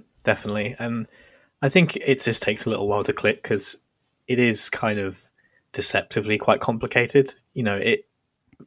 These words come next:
from the start, you're kind of taught these simple systems, but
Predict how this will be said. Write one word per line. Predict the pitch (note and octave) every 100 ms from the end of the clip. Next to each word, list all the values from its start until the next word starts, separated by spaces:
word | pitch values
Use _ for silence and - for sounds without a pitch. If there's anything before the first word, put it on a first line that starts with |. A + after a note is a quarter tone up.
| -
from | E3+
the | C#3+
start, | - A#2 A2+
you're | G#2+
kind | G#2+ G2
of |
taught | - G2+ G#2
these | G2+
simple | - - F#2+
systems, | - - G#2 G2+
but | - G2